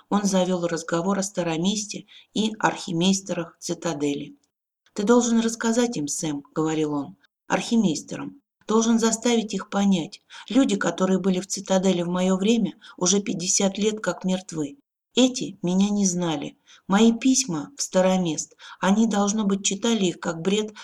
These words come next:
выжившего из ума старика. Ты должен убедить их в том, в чём я не преуспел. Расскажи им, Сэм, расскажи им о делах на стене, о мертвецах и белых ходоках,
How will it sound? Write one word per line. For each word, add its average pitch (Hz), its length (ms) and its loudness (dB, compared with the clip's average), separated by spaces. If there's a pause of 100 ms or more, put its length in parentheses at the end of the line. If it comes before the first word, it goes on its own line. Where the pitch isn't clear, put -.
(100)
выжившего 190 540 0
из 170 260 -4
ума 175 220 -2
старика. 190 640 -6 (320)
Ты - 80 -2
должен 233 440 4
убедить 233 440 2
их 196 160 -2
в - 60 -18
том, 254 300 2 (200)
в - 80 -20
чём 233 240 6
я 190 220 2
не 190 120 4
преуспел. 185 720 -4 (220)
Расскажи 240 540 2
им, 160 180 0
Сэм, 151 360 -6 (200)
расскажи 233 520 2
им 214 180 4
о 180 60 -2
делах 170 440 -2
на 156 80 -6
стене, 156 440 -6 (220)
о 196 80 6
мертвецах 214 720 0
и 180 100 -6
белых 185 340 0
ходоках, 165 680 -6